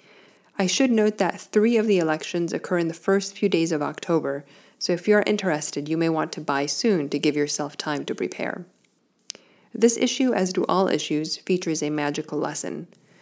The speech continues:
This month, the lesson is about theurgy, which is the art of using magic for spiritual and personal development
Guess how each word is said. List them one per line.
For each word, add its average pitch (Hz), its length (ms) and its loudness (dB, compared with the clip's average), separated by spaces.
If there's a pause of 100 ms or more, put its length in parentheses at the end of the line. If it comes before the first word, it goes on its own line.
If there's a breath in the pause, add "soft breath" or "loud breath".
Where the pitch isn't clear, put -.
(360 soft breath)
This 240 240 4
month, 190 320 2
the 175 100 4
lesson 165 320 0
is 160 120 0
about 151 220 -4
theurgy, 160 720 0
which 156 180 -4
is 156 100 -2
the 160 140 0
art 170 200 2
of 147 80 -2
using 147 300 -2
magic 143 400 -4
for 160 80 -4
spiritual 185 600 0
and 156 120 -4
personal 156 440 -4
development 147 720 -2